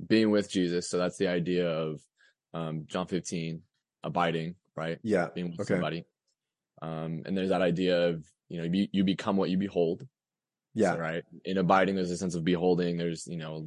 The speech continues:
Speaker 1: the, the looking at the image and becoming like the image. We're Imago Dei. We're creating the image of God to image God. I don't know if
Speaker 2: Yeah.
Speaker 1: that's, maybe that needs a little bit more explanation. I'm throwing some terms out there quick, but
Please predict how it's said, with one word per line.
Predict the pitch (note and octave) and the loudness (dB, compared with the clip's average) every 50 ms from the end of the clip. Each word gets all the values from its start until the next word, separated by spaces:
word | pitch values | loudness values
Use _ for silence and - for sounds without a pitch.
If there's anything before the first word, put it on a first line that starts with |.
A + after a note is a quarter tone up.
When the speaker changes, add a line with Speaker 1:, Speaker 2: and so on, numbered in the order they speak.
| B1+ | -10
Speaker 1:
the, | - D#2+ D#2+ D#2 D2+ D2+ C2+ G#1 | -10 -8 -6 -6 -6 -6 -6 -8
the | D2+ | -6
looking | D#2 F2 F#2 F#2+ - G2 F#2 F2+ | -4 -2 -2 -2 0 -2 -4 -4
at | F2 | -4
the | - - - | -4 -6 -6
image | E2+ E2+ E2 E2 D#2 | -4 -4 -2 -2 -2
and | D#2+ | -4
becoming | E2 D#2+ - - E2+ E2 | -4 -6 -6 -6 -8 -6
like | D#2+ E2 E2+ E2+ | -2 -2 -2 -2
the | - - - A#1+ | -2 -6 -6 -6
image. | E2 E2 D#2+ D#2+ E2 D2+ D#2 | -4 -4 -2 -2 -4 -4 -6
We're | D2+ D#2+ D#2 D#2 D#2 - - - | -6 -6 -6 -6 -6 -8 -10 -8
Imago | D#2 F2 E2+ F2 F2 E2+ E2 E2 | -4 -2 0 0 0 0 -2 -2
Dei. | D#2 E2 D#2+ D#2+ | -2 -2 -2 -2
We're | D#2+ E2 D#2+ | -4 -6 -8
creating | - - E2+ D#2+ D#2+ E2 | -4 -4 -2 -2 -2 -4
the | D#2 C#2+ | -6 -6
image | D#2+ D#2 D2+ D#2 | -6 -8 -8 -8
of | D2+ | -8
God | D#2+ D#2 D2 D2 D2+ - - | -6 -4 -4 -4 -6 -6 -8
to | - D#2+ | -10 -12
image | - - F2 E2 D#2+ D#2 D#2+ D2+ | -8 -6 -4 -4 -4 -4 -2 -4
God. | D#2 D#2 D2+ E2 D#2+ E2 - _ _ _ - | -2 -2 -2 -4 -4 -6 -10 _ _ _ -14
I | - D#2+ | -12 -10
don't | D#2 E2 | -8 -6
know | E2 D#2 | -4 -2
if | G#2 | 0
Speaker 2:
Yeah. | G2 F2+ | 0 2
Speaker 1:
that's, | E2+ E2 - - - _ - - _ _ _ _ - | 0 0 -4 -10 -16 _ -20 -20 _ _ _ _ 2
maybe | G#2 B2 C3+ C#3 C#3+ C#3+ B2+ C3+ C3+ | 6 8 10 10 10 10 10 8 8
that | B2+ C3+ B2 | 10 10 8
needs | B2 A#2 A2+ | 10 10 10
a | |
little | A2 A2 G#2 G#2+ | 10 10 10 8
bit | |
more | G#2+ G#2 | 6 6
explanation. | G2 F#2 - - G2+ F#2+ F#2+ F#2 F2+ - - F#2+ F#2 | 6 4 2 0 -2 -2 0 0 -2 -2 -2 -2 0
I'm | F2+ F2 F2 | 0 0 0
throwing | - - G2 G2 F#2+ F#2 F2 | 2 4 6 6 6 4 2
some | - F#2 D#2+ | -2 -6 -8
terms | - - G#2 F#2+ F2+ D#2+ F2 | -6 -4 -4 -2 -2 -2 -2
out | E2+ E2 - | -4 -4 -4
there | E2+ E2+ | -6 -6
quick, | - - - F2 D#2+ - - _ | -6 -4 -4 -4 -4 -6 -10 _
but | - F2 E2+ D#2 - | -6 -4 -4 -6 -6